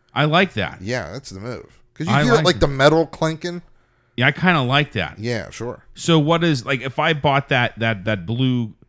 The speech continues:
Speaker 1: Boxster, what is
Speaker 2: Yeah.
Speaker 1: that? That's not gated.
Speaker 2: That's not, not, that's not gated 'cause you, you don't, you don't see in it, but it's
Speaker 1: Yeah.
Speaker 2: a manual, you know.
Speaker 1: I
Speaker 2: It
Speaker 1: see.
Speaker 2: Yeah.
Speaker 1: I see.
Speaker 2: It has
Speaker 1: No.
Speaker 2: three pedals. That's all that matters. If you
Speaker 1: Yeah.
Speaker 2: have a sports car, you need to have three pedals.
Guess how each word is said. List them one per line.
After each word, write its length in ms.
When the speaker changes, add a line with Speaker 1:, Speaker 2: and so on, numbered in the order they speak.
Speaker 1:
Boxster, 600
what 200
is 60
Speaker 2:
Yeah. 80
Speaker 1:
that? 380
That's 220
not 220
gated. 400
Speaker 2:
That's 240
not, 260
not, 300
that's 180
not 200
gated 260
'cause 140
you, 180
you 80
don't, 300
you 100
don't 180
see 300
in 100
it, 160
but 120
it's 100
Speaker 1:
Yeah. 200
Speaker 2:
a 40
manual, 540
you 100
know. 60
Speaker 1:
I 120
Speaker 2:
It 80
Speaker 1:
see. 200
Speaker 2:
Yeah. 160
Speaker 1:
I 180
see. 160
Speaker 2:
It 40
has 140
Speaker 1:
No. 120
Speaker 2:
three 120
pedals. 420
That's 140
all 160
that 60
matters. 440
If 80
you 120
Speaker 1:
Yeah. 60
Speaker 2:
have 100
a 60
sports 340
car, 160
you 80
need 140
to 60
have 120
three 160
pedals. 560